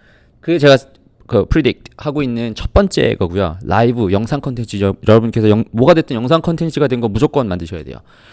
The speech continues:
유료 광고를 한다 하더라도 영상 콘텐츠를 무조건 만들어야 되는 게 첫 번째. 두 번째, 소셜 인플루언서. 이, 이거를, 이거는 어떻게 제가 자-,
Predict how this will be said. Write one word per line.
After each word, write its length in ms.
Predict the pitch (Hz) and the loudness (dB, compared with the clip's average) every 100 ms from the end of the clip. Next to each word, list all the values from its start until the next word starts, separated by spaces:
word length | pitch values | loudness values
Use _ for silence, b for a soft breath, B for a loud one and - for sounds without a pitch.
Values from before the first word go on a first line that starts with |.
| b b | b b
유료 280 | 110 147 185 | -2 4 6
광고를 440 | 160 151 147 139 | 4 2 2 2
한다 340 | 131 185 180 165 | 2 0 4 4
하더라도 460 | 170 190 170 151 | 4 4 4 4
영상 280 | 110 107 123 | 2 2 0
콘텐츠를 460 | 131 120 117 - 117 | 0 -2 -4 -4 -6
무조건 380 | 92 143 - | -4 -2 -2
만들어야 260 | 135 104 104 | -2 -6 -8
되는 160 | 98 98 | -12 -12
게 80 | |
첫 160 | 95 - | -14 -16
번째. 300 | 127 - 80 | -16 -14 -18
두 140 | - 110 | -14 -6
번째, 440 | 147 156 120 85 B B B B | -4 -2 0 -2 B B B B
소셜 320 | 214 220 196 | 6 8 6
인플루언서. 580 | 160 - 135 113 95 80 - | 4 2 0 2 -2 -2 -2
이, 140 | 110 | 2
이거를, 680 | - 139 180 180 165 135 - _ _ _ | 6 8 8 8 6 4 0 _ _ _
이거는 460 | - 131 156 147 127 - | -2 0 2 0 0 2
어떻게 340 | 117 185 170 | 4 6 6
제가 240 | 139 120 | 6 6
자-, 100 | 117 | 4